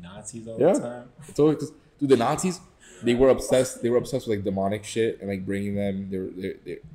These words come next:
Speaker 2: crazy shit. So in my, in my, my story starts in nineteen forty, forty-four, towards the end of World War Two.
Speaker 1: Yeah.
Speaker 2: And essentially, there's this Nazi program that they're developing, and they're trying.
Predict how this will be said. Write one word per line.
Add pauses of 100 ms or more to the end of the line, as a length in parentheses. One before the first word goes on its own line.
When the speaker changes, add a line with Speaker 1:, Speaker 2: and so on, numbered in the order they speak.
(340)
Speaker 2:
crazy
shit. (800)
So
in
my, (140)
in
my,
my
story
starts
in
nineteen
forty, (640)
forty-four,
towards
the
end
of
World
War
Two. (100)
Speaker 1:
Yeah. (560)
Speaker 2:
And
essentially,
there's
this
Nazi
program (380)
that
they're
developing, (460)
and
they're
trying.